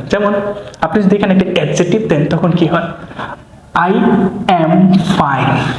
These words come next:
আমরা যে বলি, "How are you?" "I'm fine", আমি ভালো আছি। আপনি বলতে পারেন, "I was fine", আমি ভালো ছিলাম, and "I will be fine", আমি ভালো থাকবো।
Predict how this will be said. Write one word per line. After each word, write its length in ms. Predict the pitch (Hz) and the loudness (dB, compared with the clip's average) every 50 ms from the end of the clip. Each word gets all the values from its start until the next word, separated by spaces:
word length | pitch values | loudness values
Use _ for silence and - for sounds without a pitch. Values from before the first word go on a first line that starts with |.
| - - - - - - - - | -6 -8 -8 -8 -12 -12 -4 -2
আমরা 160 | 180 170 170 | 0 0 2
যে 100 | 170 170 | 2 2
বলি, 380 | 170 175 175 185 202 185 175 165 - | 2 2 2 2 2 2 2 2 0
"How 100 | 175 175 | 0 0
are 140 | 175 175 180 | 2 2 4
you?" 100 | 202 226 | 4 4
"I'm 340 | 262 170 156 151 151 156 170 | 4 2 2 2 2 2 0
fine", 140 | - - - - - - - - - - - - - | 0 -2 -2 -4 -4 -6 -8 -10 -14 -12 -6 -2 0
আমি 140 | 170 180 | 2 2
ভালো 260 | 170 - 143 143 143 143 | 2 2 2 2 2 0
আছি। 320 | 147 143 147 - - 151 - - - - - - - - - - - - - - - - - - - - | 0 0 -2 -2 -4 -6 -6 -10 -16 -20 -20 -20 -20 -20 -14 -14 -14 -12 -10 -12 -14 -12 -14 -10 -4 -4
আপনি 200 | 185 185 190 247 | 0 2 2 2
বলতে 200 | 233 233 233 233 | 2 2 2 2
পারেন, 280 | - 220 202 196 196 190 | 2 2 2 2 2 2
"I 120 | 170 170 165 175 180 | 2 4 4 4 4
was 160 | 220 247 247 | 2 2 2
fine", 580 | 240 254 247 - - - 190 165 151 135 - - - 123 - - - - - - - - - - - - - - - - - - - | 2 0 0 0 0 0 0 0 0 0 -2 -4 -4 -6 -8 -12 -16 -20 -20 -20 -20 -20 -20 -20 -20 -20 -20 -20 -20 -20 -16 -4 -2
আমি 180 | 170 156 165 170 | 0 0 2 2
ভালো 360 | 160 151 156 160 156 156 156 | 2 2 2 2 2 2 2
ছিলাম, 680 | 156 - - 160 151 151 139 - - - - - - - - - - | 2 2 2 2 2 2 2 2 2 2 0 0 0 -2 -2 -2 0
and 280 | 190 170 156 147 156 156 151 156 - - - 156 - - - - - - 170 165 | 0 0 2 0 0 0 0 -2 -2 -2 -4 -6 -8 -8 -10 -12 -6 -2 0 2
"I 40 | 151 147 156 170 | 4 4 4 4
will 220 | 214 240 254 233 | 6 6 6 6
be 120 | 254 240 233 240 233 240 240 | 6 6 6 6 4 4 4
fine", 500 | 190 156 - 123 120 - 123 - - - | 2 0 -2 -4 -6 -6 -10 -8 -4 -2
আমি 140 | 156 165 165 | 0 2 2
ভালো 180 | 165 156 151 151 | 4 4 2 2
থাকবো। 380 | 151 156 156 156 151 - - | 2 2 2 2 0 0 -2